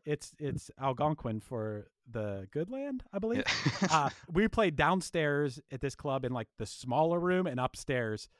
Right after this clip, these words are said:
Speaker 1: Scott Stapp was playing. And
Speaker 2: What?
Speaker 1: yeah, and apparently we were too loud downstairs.
Speaker 2: <laughs>
Speaker 1: So, so they, so his, like, uh, w-, sound guy came down and asked us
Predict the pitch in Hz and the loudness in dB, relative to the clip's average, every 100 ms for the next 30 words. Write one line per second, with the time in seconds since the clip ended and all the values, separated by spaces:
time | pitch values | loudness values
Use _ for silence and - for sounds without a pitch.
0 | _ - - 117 110 - - 120 101 - | _ -12 -4 -4 -4 -8 -2 0 0 -4
1 | - _ _ - 101 - 117 101 98 98 | -16 _ _ -12 -10 -8 -4 -4 -4 -6
2 | 95 _ 143 123 - 107 - - - - | -8 _ -10 -2 0 0 -2 -2 -2 -4
3 | - - _ - 170 196 170 147 170 156 | -6 -12 _ -8 2 4 4 4 4 4
4 | 147 190 202 175 156 143 131 - _ 131 | 4 8 8 6 2 2 0 -4 _ 4
5 | 170 160 151 180 151 127 131 151 165 180 | 4 4 2 2 4 4 4 4 2 -2
6 | _ 127 135 147 165 - 180 202 240 - | _ -2 2 2 0 0 2 4 2 0
7 | - - - - 233 185 - 190 269 - | 4 6 6 6 6 6 6 6 2 -2
8 | 247 - 220 196 202 - _ - - - | -6 2 4 6 4 2 _ -20 -4 4
9 | 165 165 180 143 151 147 139 - 123 117 | 6 6 2 2 2 2 0 0 0 0
10 | 113 110 98 _ 135 127 - 147 147 156 | -2 -6 -12 _ -20 -14 -8 0 2 4
11 | 156 165 156 139 143 147 123 135 139 143 | 2 2 0 0 2 2 0 -2 -4 -4
12 | - 143 135 - | -2 -2 -2 -4